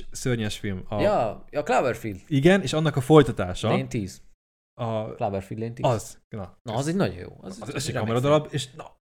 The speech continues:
Speaker 2: Azt együtt néztük
Speaker 1: az
Speaker 2: meg
Speaker 1: egy király
Speaker 2: egyébként.
Speaker 1: kamaradarab.
Speaker 2: Igen, na mindegy, szóval ez is egy, ö, ö, azt hiszem színdarab alapján, vagy könyv alapján van, nem tudom, de kamaradarab,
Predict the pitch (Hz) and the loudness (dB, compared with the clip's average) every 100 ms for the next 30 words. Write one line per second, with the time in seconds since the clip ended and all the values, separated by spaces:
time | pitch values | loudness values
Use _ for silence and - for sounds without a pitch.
0 | - - - - - - 98 95 - 156 | -20 -20 -20 -20 -14 -12 -12 -18 -12 -8
1 | 160 - 196 110 98 98 90 90 87 175 | -6 -6 -4 -4 -4 -6 -8 -10 -8 -4
2 | 135 101 151 165 113 127 120 - 143 127 | -4 -4 -4 -2 -2 -2 -2 0 -2 -2
3 | 104 107 107 104 - 110 107 107 107 107 | -6 -4 -6 -8 -10 -6 -2 -2 -2 -4
4 | 98 117 113 - 135 127 107 107 104 - | -6 -6 -6 -6 -2 0 0 -2 -6 -6
5 | 104 101 - 120 113 101 101 95 98 104 | -8 -6 -4 -2 -2 -2 -4 -6 -4 -4
6 | 156 127 - 98 104 113 139 156 | -4 -6 -6 -8 -6 -2 -2 -4